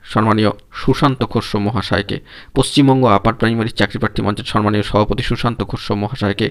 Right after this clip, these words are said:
ধন্যবাদ, কৃতজ্ঞতা কিন্তু জানাতেই হচ্ছে। বন্ধুরা, দু হাজার এগারো টেটের সার্টিফিকেট প্রদান সংক্রান্ত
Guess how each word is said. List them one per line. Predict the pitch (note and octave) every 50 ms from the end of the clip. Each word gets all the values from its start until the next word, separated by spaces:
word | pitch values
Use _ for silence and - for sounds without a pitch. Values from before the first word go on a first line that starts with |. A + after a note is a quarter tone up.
| - - - - - - - -
ধন্যবাদ, | B2+ A2+ A2 G#2 G2+ - -
কৃতজ্ঞতা | - B2 - G#2 F#2+ G2 F#2+ G2+
কিন্তু | G2 F2+ F#2+ G2 G#2 -
জানাতেই | G#2+ G#2 G#2+ G2+ F#2 F2 G2+ G2+
হচ্ছে। | - - - - - B2+ - - - - - - - - - -
বন্ধুরা, | B2+ C#3 C3 C#3 C#3+ C3+
দু | A2+ A#2+ B2
হাজার | A#2+ A#2+ A2+ A2 A2
এগারো | A#2 A2+ A#2+ A#2 -
টেটের | - A#2 A2 - A#2+ A2 - -
সার্টিফিকেট | A#2 G#2+ G#2+ - A#2+ A2 - E3 - A#2+ A2 - - - - - - - - - _ -
প্রদান | A#2+ A2+ B2 B2 C3 B2+
সংক্রান্ত | - - A#2+ A#2 A2 A#2 A#2 A2+ G#2+